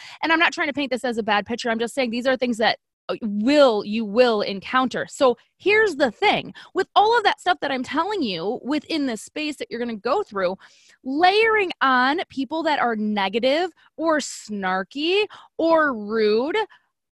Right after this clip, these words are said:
um, why are you going to put yourself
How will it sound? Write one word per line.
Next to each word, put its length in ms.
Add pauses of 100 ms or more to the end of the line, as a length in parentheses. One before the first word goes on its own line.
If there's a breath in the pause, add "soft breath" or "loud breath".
um, 280 (120)
why 480
are 100
you 220
going 360
to 640 (440)
put 160
yourself 400